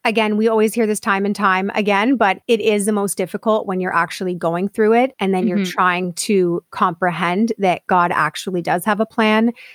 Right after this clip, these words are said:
Speaker 1: And, um, there's this analogy that kinda just gives a picture of,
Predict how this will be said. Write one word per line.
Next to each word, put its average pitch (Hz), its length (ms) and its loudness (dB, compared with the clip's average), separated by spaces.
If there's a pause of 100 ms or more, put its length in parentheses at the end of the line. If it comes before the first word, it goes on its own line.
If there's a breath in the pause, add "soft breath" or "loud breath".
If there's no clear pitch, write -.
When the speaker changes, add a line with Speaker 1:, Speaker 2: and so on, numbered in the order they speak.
(180 loud breath)
Speaker 1:
And, 196 460 2
um, 190 280 2
there's 190 220 2
this 196 460 0 (160)
analogy 202 580 2
that 196 120 0
kinda 202 220 0
just 185 180 -4
gives 185 200 0
a 190 60 0
picture 190 480 -2
of, 175 160 0